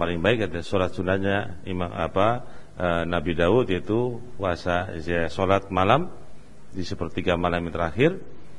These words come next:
dan dia istirahat pada sepertiga malam terak-, sepertiga dari sepertiga malam yang terakhir.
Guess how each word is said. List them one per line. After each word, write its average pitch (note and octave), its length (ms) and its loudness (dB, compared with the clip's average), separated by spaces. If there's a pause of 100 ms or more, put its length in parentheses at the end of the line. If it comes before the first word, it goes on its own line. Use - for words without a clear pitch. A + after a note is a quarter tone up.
(240)
dan F3 480 8 (160)
dia C3+ 240 6
istirahat C3 500 2
pada A2 160 2
sepertiga C3 560 2
malam G#2 240 4
terak-, A#2 400 0
sepertiga A#2+ 560 2
dari G#2 160 2
sepertiga C#3 560 2
malam F2 220 2
yang D2+ 100 -6
terakhir. D#2 260 -6